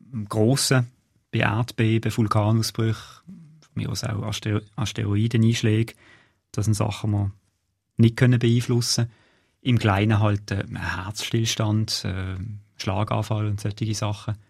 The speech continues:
Das sind durchaus Sachen, wo, ja, wo unerwartet sind, wo, wo man nicht kann beeinflussen.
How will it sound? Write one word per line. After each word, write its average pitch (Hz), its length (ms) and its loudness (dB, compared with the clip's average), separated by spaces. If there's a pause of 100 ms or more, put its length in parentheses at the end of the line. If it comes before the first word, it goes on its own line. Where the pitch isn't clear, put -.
(640)
Das 123 100 -8
sind 98 120 -6
durchaus 113 320 0
Sachen, 113 380 -2
wo, 104 320 -2
ja, 107 180 -2 (1500)
wo 120 80 0
unerwartet 123 640 4
sind, 123 340 2
wo, 104 320 0
wo 110 80 0
man 107 80 0
nicht 110 140 0
kann 110 200 0
beeinflussen. 107 680 -2